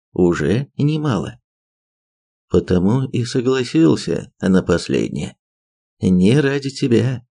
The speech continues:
кстати. «Неужели она очаровала вас, ваше величество?» рассмеялся Мэкль. Император хмыкнул.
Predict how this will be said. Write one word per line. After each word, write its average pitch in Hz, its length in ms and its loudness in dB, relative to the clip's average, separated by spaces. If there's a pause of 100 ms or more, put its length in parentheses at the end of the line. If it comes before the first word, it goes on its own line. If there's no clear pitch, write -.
кстати. - 680 -6 (1000)
«Неужели 107 1200 4 (100)
она 107 640 4
очаровала 143 920 4
вас, 185 280 0 (260)
ваше 131 640 2 (140)
величество?» 110 1000 2 (540)
рассмеялся 120 1080 0
Мэкль. 90 640 0 (720)
Император 123 640 0
хмыкнул. - 640 -8